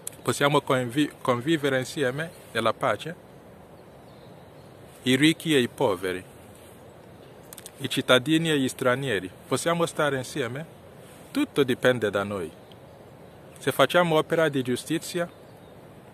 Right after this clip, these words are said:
dare rispetto a ogni persona e il riconoscimento dei diritti, allora ci sarà la pace, ci sarà l'armonia. Non cancella l'identità di nessuno.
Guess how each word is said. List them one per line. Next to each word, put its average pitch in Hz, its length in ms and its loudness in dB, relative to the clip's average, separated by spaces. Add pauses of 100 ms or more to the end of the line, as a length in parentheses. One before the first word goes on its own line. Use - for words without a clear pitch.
(1300)
dare 139 300 8
rispetto 185 720 2
a 123 140 4
ogni 143 280 2
persona 170 600 -4 (1500)
e 120 120 6
il 117 60 8
riconoscimento 120 840 0
dei 95 200 -2
diritti, 92 460 -8 (280)
allora 117 320 2
ci - 140 -6
sarà 104 380 -4 (540)
la 98 140 0
pace, 85 420 -4 (1040)
ci 123 100 -4
sarà 123 320 6
l'armonia. 110 840 2 (880)
Non 127 220 4
cancella 139 560 6
l'identità 123 640 2
di 113 140 -2
nessuno. 98 560 -8